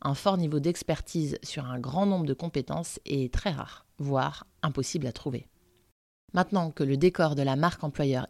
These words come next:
est planté, regardons un petit peu les effets du covid sur le monde du travail. Lorsque le covid est arrivé et que le confinement a été annoncé en entreprise,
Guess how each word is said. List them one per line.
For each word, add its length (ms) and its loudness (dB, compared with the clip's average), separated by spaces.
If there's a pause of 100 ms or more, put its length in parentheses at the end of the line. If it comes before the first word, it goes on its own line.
est 80 4
planté, 460 -4 (520)
regardons 440 4
un 100 0
petit 140 -8
peu 140 -2
les 240 2
effets 220 0
du 100 -8
covid 540 -2 (340)
sur 220 -2
le 80 0
monde 140 0
du 100 0
travail. 420 -6 (280)
Lorsque 240 2
le 100 4
covid 300 0
est 140 6
arrivé 440 0 (180)
et 60 -2
que 140 -2
le 80 0
confinement 500 -2
a 100 0
été 200 0
annoncé 320 -2
en 100 -2
entreprise, 600 -6